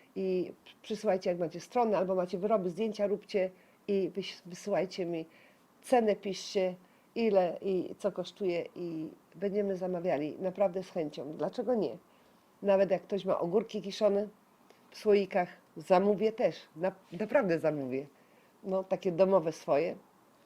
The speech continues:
E, co, co jeszcze, co jeszcze takiego dobrego jest zrobionego? <laughs> Nie wiem. E, nie wiem. A najchętniej to ja bym zamówiła pierogi.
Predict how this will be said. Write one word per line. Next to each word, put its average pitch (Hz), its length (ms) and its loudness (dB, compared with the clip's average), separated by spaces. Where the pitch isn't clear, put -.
E, 185 400 2
co, 220 120 0
co - 140 2
jeszcze, 175 460 4
co - 120 -4
jeszcze 220 220 -4
takiego 156 300 -4
dobrego 147 360 -2
jest 147 140 0
zrobionego? 151 640 -2
<laughs> 175 100 -6
Nie 196 180 2
wiem. 196 180 -2
E, 185 240 2
nie 156 220 -2
wiem. 131 140 -10
A - 60 0
najchętniej 208 600 6
to 208 80 0
ja 202 80 6
bym 202 100 4
zamówiła 202 380 6
pierogi. 202 640 0